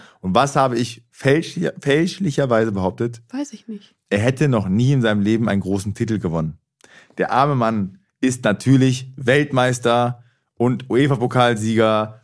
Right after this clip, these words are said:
Speaker 1: und spanischer Pokalsieger. Der hat schon sehr viel mehr gewonnen als ich überhaupt.
Speaker 2: Okay.
Speaker 1: Und ich muss mich, Antoine, falls
Speaker 2: Ja.
Speaker 1: du das hier hörst,
Speaker 2: Ja.
Speaker 1: parlez-vous français?
Speaker 2: Angenommen. Ja.
Speaker 1: Äh, was heißt, äh, Fran-, was heißt, ich entschuldige mich auf Französisch?
Speaker 2: Excusez-moi.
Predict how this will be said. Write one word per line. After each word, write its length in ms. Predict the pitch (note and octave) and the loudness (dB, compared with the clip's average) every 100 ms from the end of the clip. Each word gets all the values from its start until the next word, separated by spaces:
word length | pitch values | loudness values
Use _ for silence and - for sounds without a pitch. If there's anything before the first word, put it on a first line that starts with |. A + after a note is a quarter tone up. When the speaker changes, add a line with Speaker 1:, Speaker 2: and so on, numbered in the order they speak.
| _ | _
Speaker 1:
und 180 | A2 A2 | -4 -4
spanischer 420 | - A#2+ C#3 C3+ | 0 2 2 0
Pokalsieger. 440 | A2 A#2 G#2+ A2 | 0 0 2 2
Der 140 | G#2+ A#2 | 2 2
hat 180 | D3 C#3+ | 0 -2
schon 240 | D3+ C#3 | -6 -4
sehr 340 | A#2 D#3 E3 | -2 0 0
viel 300 | C3+ C#3 C#3+ | -2 -2 0
mehr 240 | C3 B2+ B2 | 2 2 0
gewonnen 260 | A#2 A2+ | 0 0
als 160 | G#2 G2+ | 0 -4
ich 160 | - F#2 | -6 -4
überhaupt. 440 | F#2 F2 D#2+ - _ _ _ | -4 -4 -6 -10 _ _ _
Speaker 2:
Okay. 240 | A#3+ - | -10 -6
Speaker 1:
Und 60 | G#2+ | -2
ich 120 | G2+ | 0
muss 260 | G#2 D3 D#3+ | 2 2 2
mich, 300 | D3 C#3+ - | 0 0 -2
Antoine, 340 | A2+ A2+ C3 | 0 2 2
falls 240 | C3+ A#2+ A#2 | 2 2 0
Speaker 2:
Ja. 60 | |
Speaker 1:
du 60 | G#2+ | -2
das 80 | G2+ | 0
hier 100 | A2+ | 2
hörst, 400 | B2+ F3+ G3+ - _ _ | 4 2 -4 -14 _ _
Speaker 2:
Ja. 120 | A3 | -10
Speaker 1:
parlez-vous 440 | - - C3 C3 B2+ | -4 0 2 2 0
français? 480 | B2+ A#2 D3 F3+ G#4 - | 0 0 0 -2 -4 -4
Speaker 2:
Angenommen. 500 | A3 G#3+ G3+ G3 G3+ _ _ _ _ _ | -2 0 -2 -4 -8 _ _ _ _ _
Ja. 80 | - | 0
Speaker 1:
Äh, 360 | C#3 C#3 C#3 A#2+ | 2 4 2 0
was 120 | B2 | 0
heißt, 320 | C#3 C3+ - - | 0 -2 -6 -12
äh, 60 | |
Fran-, 240 | A2+ A#2 A2+ | -6 -6 -4
was 140 | A#2+ | -4
heißt, 220 | B2+ B2+ A#2+ | -2 -2 -2
ich 100 | A#2 | -6
entschuldige 400 | A2 B2 A#2+ A#2 | -2 -2 0 0
mich 200 | A#2+ A2 | -2 -2
auf 80 | |
Französisch? 300 | G#2 G#2+ A#2 C3+ | -6 -6 -4 -4
Speaker 2:
Excusez-moi. 540 | C3 - G#3+ G#3 G2 | -8 -10 -6 -4 -4